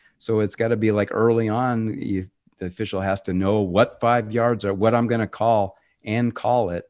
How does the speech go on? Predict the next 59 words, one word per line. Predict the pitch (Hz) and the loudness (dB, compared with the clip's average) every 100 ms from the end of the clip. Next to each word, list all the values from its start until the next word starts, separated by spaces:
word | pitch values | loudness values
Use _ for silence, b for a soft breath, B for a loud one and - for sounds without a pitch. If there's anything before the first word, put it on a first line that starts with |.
| - | -10
Other, | 101 101 - 69 | -8 -6 -8 -6
you | 104 95 | -4 -2
know, | 92 98 98 | -2 -4 -4
the, | 95 95 101 | -4 -4 -6
the, | 98 - | -6 -2
I, | 104 - 95 | -2 -2 -4
I | |
just | 104 101 - | -4 -8 -8
don't | 104 104 90 | -4 -4 -4
believe | 95 101 98 | -2 -2 -2
in | 95 | -2
this | 90 85 | -4 -10
let | 92 90 98 | -8 -2 0
it | 95 - | -2 -4
play | 92 101 | -4 -4
thing. | 104 87 87 87 | -4 -6 -6 -8
But | 135 110 - | -4 -4 0
you're | 101 | 4
right, | 123 | 6
as | 131 98 | 4 0
a | |
coach, | 98 131 151 - | 0 4 4 2
that's | 101 | -6
what | 110 - | -4 -6
you | 110 110 | -6 -6
gotta | 98 95 | -2 -2
tell | - 107 | -2 -2
your | 95 | -2
kids, | - - 135 107 92 | -2 -2 0 0 -2
you | 95 | -4
know, | 95 107 - _ _ - | -2 -4 -6 _ _ -8
he's, | 110 - - - | -8 -8 -20 -18
he's | - 107 | -10 -2
letting | 113 139 127 | 2 4 4
everybody | 143 104 101 98 | 4 4 2 2
play, | - 98 107 | 0 0 0
so | - | -2
you | 92 101 | -2 0
gotta | 131 110 98 | 2 2 2
go | 92 | 0
out | 90 | -2
and | - 87 | -4 -10
play. | 87 82 87 - _ _ _ - | -8 -8 -8 -12 _ _ _ -10
But | 87 87 | -8 -4
I | 107 113 | 0 2
think, | 127 - | 2 0
uh, | 123 - 120 | -6 -6 -4
the | 113 | 2
number | 131 135 | 2 4
one | 123 127 120 98 | 4 4 4 2
job | - 110 139 131 | 0 4 4 4
of | 98 | 0
the | 104 | 0
official | 95 127 143 113 101 | 0 -2 -2 -2 -4
is | |
to | 87 | -6
keep | - 104 | -10 -4
everybody | 104 92 85 95 85 | -2 -2 -2 -2 -4
safe. | - 117 123 87 - | -4 -2 -2 -4 -10